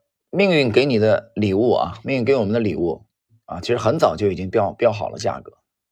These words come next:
继续，所以保持进化最大的价值在于竞争对手会消失，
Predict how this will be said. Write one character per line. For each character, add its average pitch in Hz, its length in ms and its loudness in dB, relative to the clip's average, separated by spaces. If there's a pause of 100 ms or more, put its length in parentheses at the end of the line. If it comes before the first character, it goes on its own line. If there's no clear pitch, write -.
(1700)
继 - 120 -4
续， - 260 -2 (420)
所 - 160 4
以 - 220 -2 (300)
保 123 160 6
持 165 180 -4
进 196 220 2
化 151 180 6
最 170 220 2
大 135 320 4
的 113 180 -2
价 147 320 2
值 87 240 -6
在 131 180 4
于 110 120 -2
竞 131 320 -2
争 165 200 -4
对 165 160 4
手 80 280 -6
会 85 180 -8
消 117 240 2
失， - 320 -8